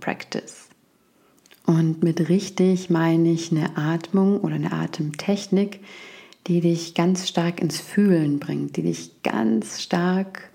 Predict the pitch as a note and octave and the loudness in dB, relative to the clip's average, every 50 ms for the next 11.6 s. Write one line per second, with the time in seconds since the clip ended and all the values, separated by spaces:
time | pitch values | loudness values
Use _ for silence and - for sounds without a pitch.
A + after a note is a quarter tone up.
0 | - - - - - - _ _ - F#3 F3 E3+ F3 E3+ E3 E3+ - - E3 E3 | -20 -20 -20 -20 -20 -20 _ _ 0 0 2 2 2 0 -2 -2 -2 -2 -2 -2
1 | E3 - - - G#3 G#3 - - - - E3+ D#3+ - - E3+ E3 D#3+ D#3+ D#3+ D#3+ | -2 -4 -6 -8 -8 -8 -10 -10 -6 -6 -6 -6 -4 -4 -4 -2 -2 -2 0 0
2 | E3+ E3+ F3 E3+ E3+ - - - A3 A3+ A#3 A3+ - F#3 E3+ - - E3 D#3 D#3 | 2 2 0 0 -2 -4 0 2 2 2 2 2 0 -2 -2 0 -2 -4 -4 -4
3 | - F#3 F3+ F3+ - - E3 D#3 D#3+ D#3 D3+ D3+ - - E3 E3+ - D#3 D3+ - | -4 -4 -4 -4 -4 -4 -4 -4 -2 -4 -4 -4 -4 -6 -6 -6 -6 -8 -10 -8
4 | - E3 D#3 D3+ D#3+ E3 D#3 - - - _ _ _ _ _ _ _ - - - | -8 -6 -6 -6 -6 -8 -12 -16 -20 -20 _ _ _ _ _ _ _ -20 -20 -20
5 | - - - - _ _ _ _ _ _ _ _ _ _ - - F3 - F#3 F3+ | -20 -20 -20 -20 _ _ _ _ _ _ _ _ _ _ -6 -4 -2 -2 0 2
6 | - F#3+ F#3+ - G3 F3+ - - G3+ G3+ - A3+ A3+ - G3+ G3+ G3+ G3+ G3 F#3+ | 2 0 0 0 -2 -2 0 0 -2 0 2 0 2 2 2 2 4 4 4 4
7 | F#3+ F#3+ F#3+ F#3+ F#3 F#3+ F#3 F3+ F#3 - F3+ F3 E3+ E3 D#3+ D#3+ E3 - F#3+ G3 | 4 4 4 4 4 2 0 0 0 0 0 0 2 0 0 0 0 0 -2 -2
8 | G3 - F3+ F3 F3 F3 - - E3+ - - F3 D#3+ - E3 D#3 D#3+ D3+ D3+ - | -2 0 0 0 0 -2 -4 -4 -4 -2 -2 -4 -2 -2 -2 -2 -2 -2 -6 -6
9 | - E3+ E3+ F#3 A3 A3+ A3+ G#3 F3+ F#3 - F3+ F3 - - F3 - - - G3+ | -2 0 2 2 2 2 2 0 -2 -2 -2 -2 -2 -2 -4 -6 -4 -2 0 0
10 | A3+ A#3 - - - F#3+ F#3+ F#3 F#3+ - - - F#3 F#3 F#3 F3+ - - F#3+ G3 | 0 0 -2 -2 -2 -2 -2 -4 -6 -8 -6 -2 -2 0 0 0 0 0 0 2
11 | G#3 G#3 G3 G3 - G3 G3+ G3+ G#3+ G#3+ A3 G#3+ | 2 0 -2 -2 0 0 2 2 2 2 0 0